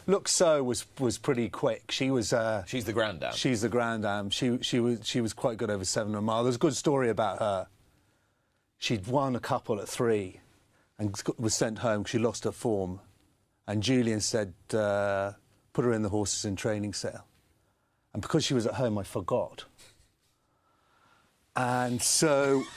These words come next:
Speaker 1: <laughs> I forgot to enter her for the horse and training sale, and the,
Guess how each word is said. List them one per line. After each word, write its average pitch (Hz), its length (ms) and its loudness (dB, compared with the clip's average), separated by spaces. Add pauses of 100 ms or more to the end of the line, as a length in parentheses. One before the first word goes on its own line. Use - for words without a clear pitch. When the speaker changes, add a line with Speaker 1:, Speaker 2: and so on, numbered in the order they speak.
(240)
Speaker 1:
<laughs> - 40 -2 (360)
I - 140 2
forgot 180 480 0
to 147 160 2
enter 160 380 2
her 120 120 4
for 113 140 -4
the 123 140 2
horse 139 220 0
and 123 100 -2
training 131 180 2
sale, 131 200 2
and 151 240 0
the, 131 60 -4